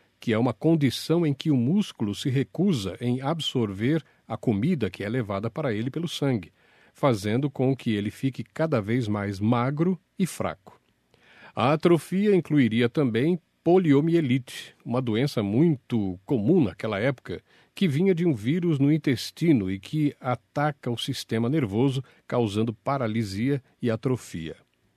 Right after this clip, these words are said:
A Bíblia fala a respeito de cegueira. Ela acontecia muito por nascimento, quando a criança nascia, passando por uma mãe que estava infeccionada com gonorreia.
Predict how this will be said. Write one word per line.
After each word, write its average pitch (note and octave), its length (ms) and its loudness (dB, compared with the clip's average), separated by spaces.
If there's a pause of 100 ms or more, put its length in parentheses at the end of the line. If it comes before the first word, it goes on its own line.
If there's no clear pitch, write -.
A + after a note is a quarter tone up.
(640)
A F3 100 2
Bíblia F3+ 480 4
fala D#3 440 0
a - 20 -2
respeito G#2 500 -4
de C3 100 -4
cegueira. G#2 760 -2 (440)
Ela F2+ 160 -8
acontecia B2 580 0
muito B2 320 2
por C#3 200 -6
nascimento, A2+ 760 -4 (300)
quando G2 180 -4
a A2 60 -2
criança G#2 400 -4
nascia, D#3+ 520 -2 (240)
passando G#2+ 400 -4
por A2 220 -4
uma A2+ 180 0
mãe A#2 220 0
que A2+ 140 -6
estava A2 420 -4
infeccionada B2 920 -2
com G#2+ 220 -6
gonorreia. G#2+ 640 -4